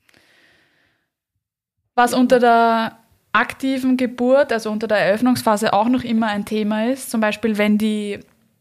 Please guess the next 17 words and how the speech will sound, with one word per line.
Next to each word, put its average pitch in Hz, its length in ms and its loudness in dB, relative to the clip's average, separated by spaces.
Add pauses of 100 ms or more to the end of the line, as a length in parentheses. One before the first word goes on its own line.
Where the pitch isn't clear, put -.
(140)
Fruchtblase 208 600 -2
bis 208 200 -6
dahin 208 340 2
noch 220 240 0
nicht - 560 -4 (260)
gesprungen 233 580 2
ist, 247 340 -2
kann 208 160 0
das 208 120 -2
natürlich 208 400 -2
sein, 190 240 -2
dass 190 200 -4
das 190 420 -2 (520)
während 190 340 0
der 190 100 2
Eröffnungsphase 214 800 0
passiert. 240 640 -2